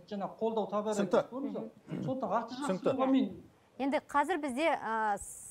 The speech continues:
Speaker 3: саяси реформалар орын алды. Жаңағы айтып жатқан мәселе бойынша, ә, партияның билікпен етене
Speaker 2: Келісесіз ба
Speaker 3: байланысы
Speaker 2: айтқанмен?
Speaker 3: туралы. Ә, бүгінгі күні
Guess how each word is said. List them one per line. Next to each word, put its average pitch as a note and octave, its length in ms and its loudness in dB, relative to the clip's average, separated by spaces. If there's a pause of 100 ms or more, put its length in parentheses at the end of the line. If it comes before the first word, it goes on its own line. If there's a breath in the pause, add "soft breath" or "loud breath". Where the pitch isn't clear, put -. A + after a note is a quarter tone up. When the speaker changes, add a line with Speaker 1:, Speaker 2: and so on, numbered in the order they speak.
Speaker 3:
саяси B3 400 0
реформалар A#3 520 -2
орын G#3+ 300 -2
алды. G#3+ 220 -2
Жаңағы G3 400 0
айтып A3 400 0
жатқан A3 380 -2
мәселе G#3+ 320 -2
бойынша, G#3 340 -2
ә, F#3 460 -2
партияның A3+ 500 0
билікпен G#3 500 -6 (280 soft breath)
етене A3+ 140 0
Speaker 2:
Келісесіз A#3+ 320 2
ба A3+ 60 4
Speaker 3:
байланысы A3 360 4
Speaker 2:
айтқанмен? E3+ 100 -4
Speaker 3:
туралы. G3 240 -2 (600 loud breath)
Ә, G#3+ 400 4 (440)
бүгінгі C#4+ 400 2
күні D4 600 -2